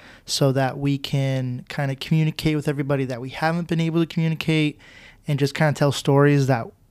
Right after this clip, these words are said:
have happened in these few months that we've been here that we may have not told everybody. So this is gonna be really fun. We're gonna have a good time with it. We're gonna talk about our toddler,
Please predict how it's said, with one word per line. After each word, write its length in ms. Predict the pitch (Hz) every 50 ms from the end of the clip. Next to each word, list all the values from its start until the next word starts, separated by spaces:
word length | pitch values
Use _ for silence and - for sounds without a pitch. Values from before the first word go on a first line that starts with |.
| - -
have 240 | - - 147 131 -
happened 460 | - 143 139 - - 151 143 139 143
in 140 | 139 135 135
these 280 | 135 135 131 123 - -
few 240 | - - - 156 143
months 260 | 135 135 135 135 -
that 60 | - 131
we've 160 | 135 127 127
been 160 | 139 139 135
here 340 | 131 139 147 143 143 139 - - - - - - - - _ _
that 200 | - 143 139 131
we 120 | 131 143 139
may 240 | 135 135 135 139 139
have 200 | 127 143 147 147
not 200 | 147 147 147 -
told 200 | - 160 160 160
everybody. 560 | 160 156 165 156 165 165 165 170 170 - _ _ _ _ _ _
So 480 | - - - 147 135 131 131 135 - - _ _ - -
this 200 | - 147 - -
is 80 | 147 139
gonna 240 | 135 151 143 135
be 100 | 123 131
really 220 | 127 135 131 127 127
fun. 460 | - - 139 135 131 131 127 131 127
We're 80 | 131 127
gonna 160 | 139 139 135
have 180 | 139 131 123
a 20 | 135
good 200 | 127 147 147 -
time 340 | - - 160 156 156 156 151
with 220 | 151 151 - -
it. 220 | 147 139 139 - - - - - - - - - -
We're 100 | - 143
gonna 160 | 131 135 131
talk 280 | 127 - - 131 131 -
about 240 | 131 123 123 123 123
our 100 | 120 127
toddler, 920 | 123 - - - 143 139 139 143 139 131 135 131 131 127 127 127 127 123